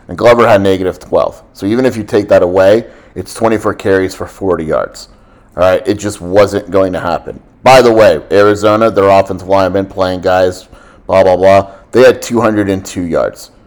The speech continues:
And sixty-eight came from Will Plummer, thirty came on an end around from Cunningham,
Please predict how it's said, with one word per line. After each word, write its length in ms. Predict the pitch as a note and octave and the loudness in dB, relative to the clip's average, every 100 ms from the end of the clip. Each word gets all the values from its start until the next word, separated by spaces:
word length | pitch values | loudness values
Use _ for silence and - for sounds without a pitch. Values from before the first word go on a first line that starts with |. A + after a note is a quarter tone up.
| _ - | _ -14
And 120 | F2+ | -6
sixty-eight 680 | - B2 - G#2+ G#2 G#2 - | -4 -4 -4 0 0 0 -2
came 260 | G2 F#2 | -6 -6
from 180 | F#2+ F#2 | -8 -4
Will 180 | F#2 F2 | -2 -2
Plummer, 540 | - F#2+ F#2+ G2+ - _ _ _ | -2 0 0 -2 -6 _ _ _
thirty 360 | - B2 A#2+ A#2 | 0 2 2 0
came 240 | G#2+ G#2 | 0 0
on 120 | G2 | 0
an 100 | F#2 | 0
end 160 | G2 G2 | 0 2
around 320 | F#2+ F#2+ F2+ | 2 0 -2
from 160 | D#2+ D#2+ | -8 -10
Cunningham, 580 | F#2 F2+ F#2+ F#2 F2+ | -6 -6 -6 -6 -6